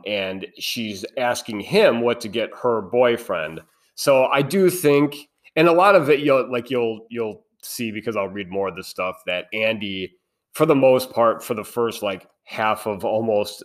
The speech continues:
their, um, kind of them almost getting together, he is completely oblivious to the fact that April's,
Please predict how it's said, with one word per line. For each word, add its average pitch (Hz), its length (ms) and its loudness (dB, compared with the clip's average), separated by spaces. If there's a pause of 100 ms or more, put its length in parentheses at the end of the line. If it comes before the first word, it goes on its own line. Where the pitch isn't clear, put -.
their, 104 540 0
um, 90 460 -6 (480)
kind 117 260 0
of 95 120 -6
them 104 200 -2
almost 104 320 -4
getting 104 180 -4
together, 104 400 -4
he 139 160 0
is 139 80 4
completely 160 580 0
oblivious 101 640 -2
to 101 120 -14
the 90 80 -12
fact 92 340 -6
that 90 180 -4
April's, 92 680 -10